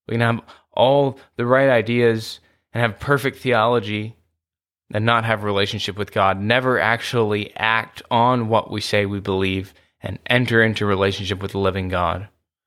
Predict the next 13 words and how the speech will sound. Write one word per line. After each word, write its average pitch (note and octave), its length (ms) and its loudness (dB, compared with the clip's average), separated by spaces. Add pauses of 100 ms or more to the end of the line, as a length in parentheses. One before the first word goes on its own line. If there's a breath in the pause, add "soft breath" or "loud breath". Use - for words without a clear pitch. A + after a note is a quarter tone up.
(720)
So G#2 120 -2
ditch B2 240 2
on A#2+ 140 0
one A#2+ 180 2
side A2+ 320 0
is, G2 160 -6 (240 soft breath)
is - 80 -20
to F#2 80 -4
have C3 240 0
our C3+ 140 4
knowledge A#2+ 420 4
right, G#2+ 300 2
but - 160 -12